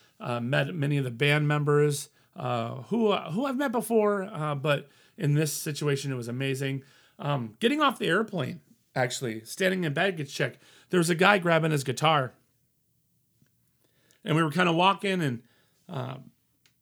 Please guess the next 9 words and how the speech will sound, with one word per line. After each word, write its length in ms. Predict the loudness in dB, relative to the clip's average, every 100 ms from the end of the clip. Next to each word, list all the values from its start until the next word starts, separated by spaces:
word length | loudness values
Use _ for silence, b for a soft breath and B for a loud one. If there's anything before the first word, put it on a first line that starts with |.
| _ _ _ _ _ _ _ _ _ _ _ _ _ -6
I'm, 240 | -4 -4 -10 -10
you 220 | 0 4 6
know, 80 |
I 100 | 6
asked 220 | 4 2 0
him 60 |
if 100 | 0
he 100 | 2
was 320 | 0 0 -4